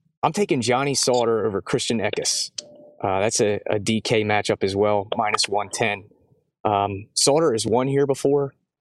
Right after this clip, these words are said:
He's got five runner-up finishes. Um, he's got a lot of experience. Eckes, um, in his last four, he's only got one top five, um, and a negative six position differential average.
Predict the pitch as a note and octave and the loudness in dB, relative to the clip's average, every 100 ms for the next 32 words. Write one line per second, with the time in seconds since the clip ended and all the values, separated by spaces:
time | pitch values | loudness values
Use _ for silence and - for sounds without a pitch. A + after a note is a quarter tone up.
0 | _ A#2 A2 - - C3 C3+ B2+ C3 A#2+ | _ 0 0 -2 0 2 2 2 0 2
1 | A#2 - B2 A#2 - A#2+ - - - - | 0 0 -2 0 0 0 -2 -6 -14 -20
2 | - - G2+ G2 F#2+ F#2 - _ _ _ | -20 -6 -4 -2 -4 -8 -12 _ _ _
3 | _ _ _ B2 B2 A2 G#2+ B2+ A#2 G#2 | _ _ _ 0 2 4 4 4 2 -2
4 | - D3+ D3+ D3+ D3 - - - - - | 0 0 2 0 -2 -4 -6 -20 -20 -20
5 | _ E3 - D3 - - - _ - A#2 | _ 0 2 0 0 -2 -6 _ -2 0
6 | A#2 - - _ _ _ _ _ _ _ | 0 -2 -8 _ _ _ _ _ _ _
7 | - C#3 C3 C#3+ D3+ - D#3 C#3 A#2 A2+ | -4 -2 0 2 2 0 0 2 0 0
8 | A2+ G#2+ D#2+ B2 C#3+ C#3 A2+ - G#2+ G#2 | 0 0 0 0 0 0 0 0 0 0
9 | G#2+ - - - - C3 C3 - - _ | -2 -6 -8 -6 -4 -2 -2 -6 -12 _
10 | - B2+ A2+ A2+ - - B2 C#3+ E3 D3 | -6 -2 0 0 -4 -6 0 2 2 2
11 | - - D3+ C#3 - - A#2 C3+ A2+ G2+ | 0 0 0 0 -4 -2 -2 0 -2 -2
12 | - G#2+ G2+ G#2+ F#2+ F2+ - - - | 0 -2 0 -2 0 -2 -6 -8 -10